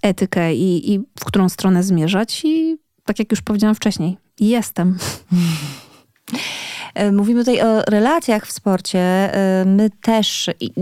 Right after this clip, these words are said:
Speaker 2: i mówi, że te relacje są najważniejsze i my też w S O S Wioskach Dziecięcych właśnie na relacje stawiamy, czyli na takiego bliskiego, bezpiecznego dorosłego, który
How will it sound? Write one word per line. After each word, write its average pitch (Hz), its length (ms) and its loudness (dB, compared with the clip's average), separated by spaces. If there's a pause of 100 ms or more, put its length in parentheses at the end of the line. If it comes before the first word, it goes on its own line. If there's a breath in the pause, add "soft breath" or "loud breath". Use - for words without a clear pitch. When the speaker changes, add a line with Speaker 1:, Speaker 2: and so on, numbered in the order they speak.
Speaker 2:
i 208 40 6
mówi, 180 320 4
że 170 140 -2
te 175 160 -2
relacje 175 340 0
są 180 140 0
najważniejsze 185 680 0
i 196 140 -2
my 185 180 2
też 185 220 0
w 180 40 -2
S 180 180 -2
O 185 40 2
S 175 80 -2
Wioskach 180 280 -2
Dziecięcych 175 440 0
właśnie 180 320 0
na 170 100 0
relacje 170 340 -2
stawiamy, 170 520 -2
czyli 175 260 -2
na 170 180 -2
takiego 175 420 -6
bliskiego, 175 460 -2
bezpiecznego 175 560 -4
dorosłego, - 480 -4
który - 280 -6